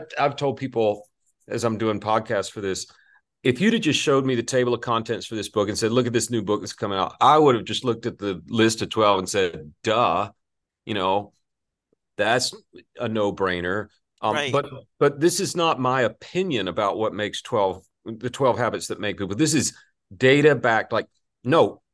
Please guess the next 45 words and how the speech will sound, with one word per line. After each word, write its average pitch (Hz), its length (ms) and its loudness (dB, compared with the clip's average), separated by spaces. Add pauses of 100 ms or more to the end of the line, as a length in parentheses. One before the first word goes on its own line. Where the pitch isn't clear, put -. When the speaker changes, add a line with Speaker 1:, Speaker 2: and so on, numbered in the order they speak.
(180)
Speaker 1:
really, 110 680 0 (100)
just - 340 -2
get 147 260 0
back 127 240 0
to - 60 -18
people. 101 300 -6
Your 104 120 -2
mother 127 300 4
was 107 220 0
right 117 360 0
when 107 120 -4
she - 180 -4
<laughs> - 0 -
told 117 320 2
you - 180 -4
to - 140 -6
get 156 260 -6
back 127 200 -10
to - 80 -18
people 123 260 0
and 104 140 -2 (180)
write 127 220 4
your 123 140 0
thank 120 260 0
you 127 100 -2
notes 113 400 0
or 110 140 -4
Speaker 2:
Right. 202 480 2 (260)
Speaker 1:
<laughs> 160 840 -4 (320)
Um, 123 380 4 (600)
the 139 140 2
general, 165 540 4
the, 147 160 2
the 151 160 4
thing 233 240 0
about 196 160 2
these 143 140 -4
habits 117 280 -2
is 110 100 -8
they're 117 140 -2
super 226 680 -2
common 147 360 0
among 127 200 0
the 104 80 -6
unicorns 104 720 -6